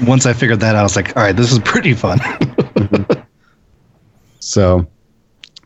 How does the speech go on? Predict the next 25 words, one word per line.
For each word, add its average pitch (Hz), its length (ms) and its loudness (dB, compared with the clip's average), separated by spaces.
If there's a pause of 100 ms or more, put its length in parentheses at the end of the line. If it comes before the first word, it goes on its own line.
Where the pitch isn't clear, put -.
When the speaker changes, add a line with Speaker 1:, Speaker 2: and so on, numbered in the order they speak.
(140)
Speaker 2:
but 135 80 2
yeah, 131 100 2
I'm 143 220 2
further 165 380 4
along 131 420 2
now 123 300 2
than 113 380 2
anyone 113 580 4
that 104 320 2 (540)
plays 117 440 0
that 110 120 4
I'm 101 120 2
friends 113 340 0
with, 120 220 2
except 113 300 -2
for 120 100 2
Death, 110 380 0 (500)
uh, 107 460 2 (320)
is 104 320 2
lower 110 420 4 (200)
than, 143 260 2 (140)
than 139 220 4
me. 151 280 4
So, 107 340 2
like, 95 260 0